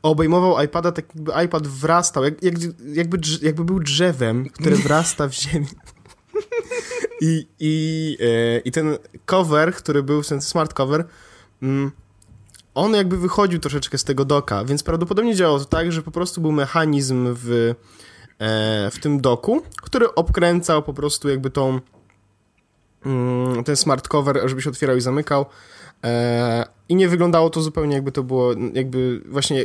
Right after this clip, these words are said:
Speaker 1: jakby to miało się dziać w taki sposób. E, wyglądało to bardzo naturalnie i wystawa w ogóle ber-, była bardzo ładna. E, to jest w-, to było spoko, e, w App-, a w Apple Store jakby,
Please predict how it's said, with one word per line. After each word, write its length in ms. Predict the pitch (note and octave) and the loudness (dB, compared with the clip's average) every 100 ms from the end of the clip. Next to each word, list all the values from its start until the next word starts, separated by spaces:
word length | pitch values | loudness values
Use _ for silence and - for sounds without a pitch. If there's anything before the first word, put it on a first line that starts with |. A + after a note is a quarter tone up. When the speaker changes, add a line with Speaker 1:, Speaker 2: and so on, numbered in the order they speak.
| - | -2
Speaker 1:
jakby 200 | C#3+ C#3+ | -2 -2
to 120 | D3 | -2
miało 180 | C#3+ C#3 | 0 0
się 140 | C#3+ | -2
dziać 220 | C#3 C#3+ - | -2 -2 -2
w 60 | |
taki 200 | C#3+ C#3+ | -6 -4
sposób. 440 | - E3+ G#3+ G#3 - - - - | -4 -2 0 -2 -6 -20 -20 -12
E, 160 | - C3+ | 0 2
wyglądało 320 | D3 D#3 D#3 | 2 2 2
to 100 | D#3 | 2
bardzo 240 | D3+ D3 D3+ | 2 2 0
naturalnie 420 | C#3 D3 D#3+ C#3+ | 0 0 2 0
i 40 | |
wystawa 300 | C#3 D3+ C#3+ | 0 0 0
w 40 | C#3 | 2
ogóle 160 | C3+ | 0
ber-, 220 | C3+ C3 A#2 | 0 0 0
była 180 | C#3+ B2+ | 0 2
bardzo 280 | C3 B2+ | 2 2
ładna. 320 | C3+ E3+ A3+ C4+ _ - - - - _ - | 2 2 0 -4 _ -20 -20 -20 -20 _ -2
E, 300 | A#2 A#2 A#2+ - - | 0 0 -2 -6 -2
to 100 | C#3 | 0
jest 240 | C3+ - | 0 -6
w-, 280 | - - - - | -12 -6 -6 -2
to 100 | C#3 | -2
było 120 | C3 | -2
spoko, 480 | - F3 F3+ F3 - | -2 -2 0 2 2
e, 180 | C3+ | 0
w 60 | C#3 D3+ | 0 -4
App-, 360 | D3 - - - B2+ | -4 -8 -8 0 2
a 120 | C#3+ | 2
w 80 | - | 2
Apple 200 | C#3+ C#3+ | -2 -2
Store 380 | - C#3+ C#3 C3 | -2 -2 2 2
jakby, 520 | C3+ B2+ C3 C3 | 2 2 2 2